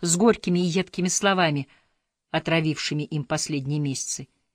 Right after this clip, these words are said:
Каждый раз Изабель брала ключ с собой в больницу, надеясь, что Ханна попросит его вернуть. Ждали, ждали, и однажды началось. Сообщил об этом Андрош. Вместе они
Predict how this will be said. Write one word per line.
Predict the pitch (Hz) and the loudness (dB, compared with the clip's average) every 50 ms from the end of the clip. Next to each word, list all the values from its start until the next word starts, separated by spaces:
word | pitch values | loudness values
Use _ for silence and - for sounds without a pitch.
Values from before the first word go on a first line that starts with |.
| _ _ _ _ _ _ _ | _ _ _ _ _ _ _
Каждый | - 175 170 156 180 | 0 0 2 4 4
раз | 170 165 160 - | 4 4 2 2
Изабель | 165 156 170 160 160 156 151 | 0 0 0 0 0 0 0
брала | 151 156 156 160 160 156 | 0 0 2 2 2 0
ключ | - 170 160 151 - | 2 -2 -2 -2 -2
с | - | 0
собой | - 160 151 151 147 | 0 2 2 2 -2
в | 147 | 2
больницу, | 143 156 156 165 196 196 - - - 151 135 - - - _ _ | 2 2 2 2 0 0 -2 -4 -6 -6 -6 -8 -14 -20 _ _
надеясь, | - 170 175 151 180 170 151 | 0 0 2 4 4 2 2
что | - - - | 2 0 -2
Ханна | 156 - - 190 196 190 180 160 143 | -4 -2 0 0 0 2 0 -2 -2
попросит | - - 170 165 - 175 170 165 - 160 - | 0 0 0 2 2 -2 -2 -2 -4 -8 -6
его | - 175 151 165 | -6 -4 -4 -2
вернуть. | 156 156 165 156 151 143 131 - - - - _ - - _ _ _ _ | -2 -2 -2 -2 -2 -4 -4 -4 -8 -12 -14 _ -20 -20 _ _ _ _
Ждали, | - 139 135 160 156 139 135 139 | -8 -2 0 0 0 0 0 -4
ждали, | 139 139 160 185 196 180 151 - _ _ _ _ _ _ _ _ _ _ | -2 0 0 0 0 0 -2 -4 _ _ _ _ _ _ _ _ _ _
и | - | -6
однажды | 139 143 135 131 151 170 170 147 143 | -6 -6 -4 -2 -2 -2 -2 -2 -4
началось. | 135 131 - - - 131 127 131 131 - - - - _ _ _ _ _ _ _ _ _ _ | -4 -2 -2 -4 -4 -4 -6 -6 -8 -8 -10 -10 -12 _ _ _ _ _ _ _ _ _ _
Сообщил | _ - - 185 180 - - 214 202 | _ 0 0 0 2 2 4 6 6
об | 196 185 | 6 4
этом | 196 185 - 202 190 - | 4 2 2 0 0 2
Андрош. | 185 175 160 156 143 143 143 - - - - - - _ | 2 2 2 0 -2 -4 -6 -6 -8 -10 -14 -20 -12 _
Вместе | - 160 165 214 240 226 - - 175 | -2 2 4 6 6 4 4 2 2
они | 156 156 147 135 | 2 2 0 -2